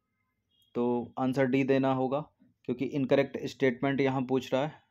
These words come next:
निम्नलिखित में से कौन सा स्टेटमेंट इनकरेक्ट है जापानी encephalitis से संबंधित? तो पहला करेक्ट है, दूसरा करेक्ट है, ये सी वाला गलत है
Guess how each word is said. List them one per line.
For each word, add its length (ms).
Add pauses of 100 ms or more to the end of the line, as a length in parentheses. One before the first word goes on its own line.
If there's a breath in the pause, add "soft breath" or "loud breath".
(200)
निम्नलिखित 300
में 140
से 160
कौन 200
सा 160
स्टेटमेंट 480
इनकरेक्ट 480
है 100
जापानी 480
encephalitis 760
से 160
संबंधित? 580 (500)
तो 60
पहला 280
करेक्ट 280
है, 80
दूसरा 280
करेक्ट 280
है, 60
ये 100
सी 160
वाला 200
गलत 240
है 60